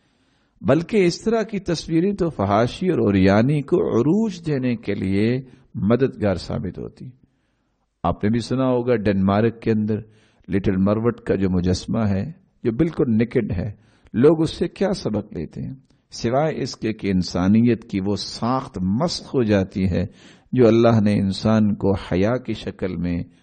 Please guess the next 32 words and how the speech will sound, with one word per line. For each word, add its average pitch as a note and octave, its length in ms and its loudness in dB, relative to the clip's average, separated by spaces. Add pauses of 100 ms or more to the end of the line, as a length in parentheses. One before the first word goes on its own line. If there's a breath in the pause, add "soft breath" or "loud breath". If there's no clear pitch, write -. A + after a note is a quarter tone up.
(280 soft breath)
عطا A2+ 280 -4
کی A#2 260 -10
ہوئی A#2+ 220 -10
ہے۔ C#3+ 140 -12 (1080)
اس - 160 -2
لیے F#3+ 240 6
رسول A#2+ 320 2
اللہ A#2 260 6
صلی - 260 0
اللہ F#2 540 2
علیہ F2 220 2
وآلہ F#2 220 2
وسلم F#2+ 360 -2
نے C3 200 0 (440 soft breath)
فرمایا A#2 440 -2
تھا F3+ 240 -10 (640 soft breath)
کہ B2+ 120 0
جہنم A2+ 760 4
ایسے B2 320 -2
لوگوں G#2+ 420 0
پر G#2+ 160 -4
مسلط F#2+ 680 -4
کی F2 160 -10
جائے E2+ 340 -12
گی۔ - 160 -20 (920)
صحیح A2 380 -2
الجامع G#2+ 440 2
کی G#2+ 160 -2
روایت G#2 520 -2
ہے B2+ 160 -8 (400)
ایٹ C3+ 340 -2
زیرو F#2+ 560 -4